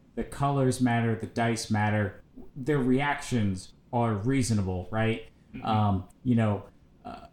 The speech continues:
Speaker 1: and, and everything's consistent. Uh,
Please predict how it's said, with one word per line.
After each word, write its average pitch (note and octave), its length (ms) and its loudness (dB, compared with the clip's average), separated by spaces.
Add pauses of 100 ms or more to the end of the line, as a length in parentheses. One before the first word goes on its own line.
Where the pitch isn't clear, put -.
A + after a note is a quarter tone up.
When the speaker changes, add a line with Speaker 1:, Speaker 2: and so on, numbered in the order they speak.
(140)
Speaker 1:
and, C3+ 260 -4
and C#3 240 -6
everything's F3 520 0
consistent. C#3+ 840 -2 (420)
Uh, G#2 400 0